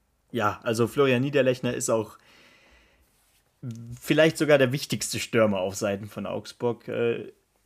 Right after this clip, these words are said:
jetzt auch das, sein zweites Saisontor gemacht. Ähm, wenn der in Form ist, kann der auch wirklich, ähm, Spiele entscheiden. Das hat er jetzt auch wieder gemacht. Und der hat,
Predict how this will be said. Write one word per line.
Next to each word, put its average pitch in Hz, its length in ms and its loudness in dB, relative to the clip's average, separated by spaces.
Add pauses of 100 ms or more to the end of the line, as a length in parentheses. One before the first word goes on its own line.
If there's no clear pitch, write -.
jetzt 143 160 0
auch 131 80 4
das, 120 100 -6
sein 113 160 2
zweites 131 380 -2
Saisontor 135 440 -2
gemacht. 127 480 -4
Ähm, 117 580 -4 (840)
wenn 139 300 2
der 165 140 8
in 147 100 0
Form 143 380 0
ist, 127 300 -8
kann 143 220 -6
der 127 200 2
auch 113 160 -6
wirklich, 120 580 -6
ähm, 113 400 -8 (100)
Spiele 123 360 -8
entscheiden. 120 340 -4
Das 131 140 -8
hat 151 60 -2
er 170 60 0
jetzt 180 140 -4
auch 202 160 -4
wieder 95 220 -2
gemacht. - 340 -12
Und 120 240 -8
der 123 120 2
hat, - 200 0